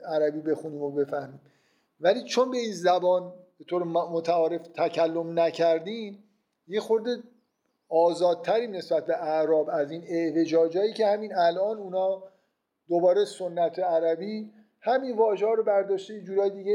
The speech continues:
استفاده می‌کنه. یه عرب می‌خونه و فکر می‌کنه این واژه همونیه که از بچگی شنیده. یعنی زحمت بیشتری باید بکشه که این اعوجاجایی که ایجاد شده رو، همون شبیه همین چیزی که در مورد اسلام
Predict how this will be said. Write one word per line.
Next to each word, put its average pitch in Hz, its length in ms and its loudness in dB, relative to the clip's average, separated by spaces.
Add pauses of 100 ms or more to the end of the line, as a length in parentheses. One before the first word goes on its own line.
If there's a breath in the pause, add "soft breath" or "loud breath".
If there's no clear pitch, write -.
استفاده 185 460 -2
می‌کنه. 214 600 -4 (280)
یه 190 120 2
عرب 185 400 4
می‌خونه 214 440 -6
و 202 120 4
فکر 196 200 -2
می‌کنه 196 280 -4
این 196 160 -6
واژه 165 300 2
همونیه 175 380 -4
که 165 120 0
از 139 120 -4
بچگی 139 400 -4
شنیده. 131 380 -14 (1120)
یعنی 190 380 -8
زحمت 185 580 2
بیشتری 233 420 4
باید 185 220 4
بکشه 160 320 -6
که 160 120 -8
این 190 160 -8
اعوجاجایی 170 800 4
که 196 100 -8
ایجاد 165 360 2
شده 165 320 2
رو، 190 380 0 (200)
همون 165 220 0
شبیه 160 400 2
همین 151 220 -2
چیزی 156 240 -12
که 160 100 -12
در 156 120 4
مورد 160 220 -2
اسلام 156 520 2